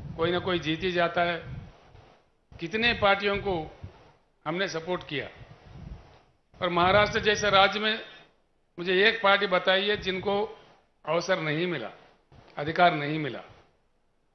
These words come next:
कांग्रेस तो पूरे पचास साल राज किया, उसके बाद में राष्ट्रवादी को भी आपने मौका दिया, शिवसेना को आपने मौका दिया,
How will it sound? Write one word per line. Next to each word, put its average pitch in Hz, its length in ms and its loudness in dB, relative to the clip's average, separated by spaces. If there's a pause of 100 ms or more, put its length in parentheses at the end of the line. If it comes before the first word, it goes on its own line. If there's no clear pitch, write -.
(160)
कांग्रेस 196 380 2
तो 208 120 0
पूरे 202 260 0
पचास 185 440 0
साल 190 180 2
राज 180 260 0
किया, 190 280 -4 (1500)
उसके 190 200 -2
बाद 190 240 4
में 190 200 0
राष्ट्रवादी 180 520 4
को 185 140 0
भी 190 100 0
आपने 190 260 0
मौका 180 300 -2
दिया, 185 280 -4 (1160)
शिवसेना 185 520 2
को 190 140 0
आपने 185 300 2
मौका 185 300 0
दिया, 185 340 -4